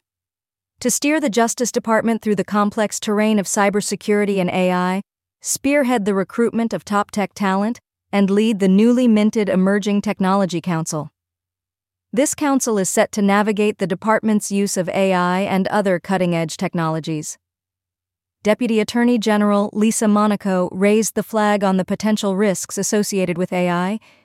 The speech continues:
including the amplification of biases and threats to election security. Despite these challenges, the D O J is no stranger to leveraging A I, already deploying it for critical tasks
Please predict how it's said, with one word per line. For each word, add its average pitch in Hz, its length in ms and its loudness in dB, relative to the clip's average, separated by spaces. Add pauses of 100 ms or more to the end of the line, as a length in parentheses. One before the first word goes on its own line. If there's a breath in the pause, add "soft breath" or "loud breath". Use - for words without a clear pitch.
(140 soft breath)
including 262 520 2
the 220 140 2
amplification 214 760 0
of 185 160 -2
biases 202 600 0
and 202 160 0
threats 190 420 -2
to 196 120 -2
election 185 400 0
security. 170 680 -4 (920)
Despite 285 440 -2
these 254 200 -2
challenges, 180 600 -2
the 202 100 0
D 233 220 2
O 220 80 0
J 202 320 0
is 220 240 -2
no 233 160 0
stranger 233 480 0
to 208 100 -6
leveraging 185 560 0
A 170 180 -2
I, 151 320 -4 (400 soft breath)
already 214 400 2
deploying 190 500 0
it 180 140 -4
for 180 140 -8
critical 208 400 -2
tasks 202 640 -4